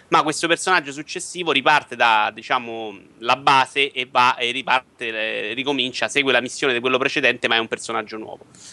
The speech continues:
Eh, e, e l'idea è molto bella perché la tensione ovviamente, eh, cresce, eh, come non può crescere in tutti i survival horror con i checkpoint, quindi, eh, la paura di morire è effettiva e perdere, eh, il proprio equipaggiamento è un dramma.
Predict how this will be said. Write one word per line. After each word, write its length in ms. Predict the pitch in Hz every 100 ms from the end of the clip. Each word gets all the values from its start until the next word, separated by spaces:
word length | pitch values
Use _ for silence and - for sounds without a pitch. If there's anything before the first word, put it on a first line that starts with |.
| - - _
Eh, 420 | - 135 131 135 -
e, 140 | 160 131
e 120 | 135
l'idea 200 | 156 220
è 20 |
molto 280 | 170 - 170
bella 240 | 180 139
perché 200 | 127 -
la 80 | 131
tensione 460 | 147 165 - 175 170
ovviamente, 500 | 131 131 127 135 135
eh, 320 | 131 113 113
cresce, 640 | - 131 135 - - 147 123
eh, 380 | 117 110 110 107
come 220 | 135 135
non 100 | 131
può 180 | - -
crescere 480 | - 131 - 139 120
in 100 | 113
tutti 200 | 135 120
i 20 |
survival 380 | 117 123 127 123
horror 260 | 120 120
con 320 | 117 117 117
i 80 | 113
checkpoint, 680 | 117 113 - 104 104 - _
quindi, 380 | 131 104 107 87
eh, 160 | 104 -
la 140 | 120
paura 260 | 123 147 127
di 80 | 117
morire 300 | 135 127 113
è 40 |
effettiva 800 | - 165 - 160 160 160 160 151 - -
e 280 | - 123 123
perdere, 640 | - 175 160 135 123 113 110
eh, 640 | 117 107 101 98 98 104
il 120 | 107 113
proprio 240 | 147 131
equipaggiamento 640 | 127 135 135 143 127 139 113
è 40 |
un 100 | 110
dramma. 420 | 107 101 95 104